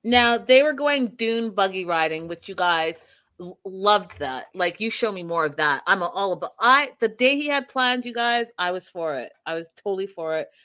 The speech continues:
I wanted to see more of that. But they went dune buggy riding. Uh, then he had planned a romantic dinner in the desert. And then he had to say this cheesy line, how he loves how the sun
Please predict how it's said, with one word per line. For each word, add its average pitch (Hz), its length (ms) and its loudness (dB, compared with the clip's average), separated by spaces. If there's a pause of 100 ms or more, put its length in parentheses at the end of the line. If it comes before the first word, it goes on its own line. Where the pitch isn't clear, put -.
(440)
I 180 40 -2
wanted 180 280 -6
to - 40 -18
see 185 120 -10
more 170 260 -4
of 151 80 -12
that. 143 340 -4 (760)
But 185 280 4 (420)
they 214 120 0
went 214 280 -2
dune 233 280 0
buggy 233 340 0
riding. 202 840 0 (460)
Uh, 180 560 -2
then 190 140 0
he 202 80 -6
had 196 160 -6
planned 185 240 -6
a 175 40 -4
romantic 175 540 -8
dinner 170 240 -10
in 160 80 -10
the 156 80 -8
desert. 202 760 -2 (580)
And 170 520 -4
then 185 160 0
he 190 120 -10
had 185 180 -4
to 175 60 -20
say 180 220 -6
this 170 200 -12
cheesy 175 420 -8
line, 160 360 -6
how 160 280 -4
he 156 160 -16
loves 165 380 -2
how 170 100 -8
the 156 120 -10
sun 160 720 -12